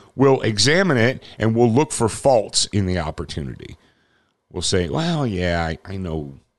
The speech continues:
that might be a good deal, but here's why it's not perfect.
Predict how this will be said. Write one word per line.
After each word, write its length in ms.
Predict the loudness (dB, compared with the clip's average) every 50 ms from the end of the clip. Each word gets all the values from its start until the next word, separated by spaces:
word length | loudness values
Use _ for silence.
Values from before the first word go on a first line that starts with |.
| _ _ _ _ _ _ _ _ _ _ _ _ _ _ _
that 200 | -4 -4 -2 -2
might 280 | -2 -2 -2 -2 -4 -6
be 300 | -8 -8 -8 -8 -10 -12 -14 -12 -10
a 80 | -10 -8
good 240 | -6 -6 -8 -8
deal, 240 | -10 -10 -8 -6 -6
but 420 | -2 0 0 2 2 0 -2 -8 _ _ _ _ _ _ _ _ _ _ _ _ _ _ _ _ _ _ _ _ _ -16 -6
here's 480 | 0 2 2 4 4 4 4 4 2 2
why 560 | 2 2 2 4 4 2 2 2 2 -2 -4 -8 -16 _ _
it's 240 | -8 -6 -4 -2 0
not 340 | 0 0 0 0 -2 -4 _
perfect. 540 | -4 -4 -4 -4 -8 -16 -16 _ -16 -16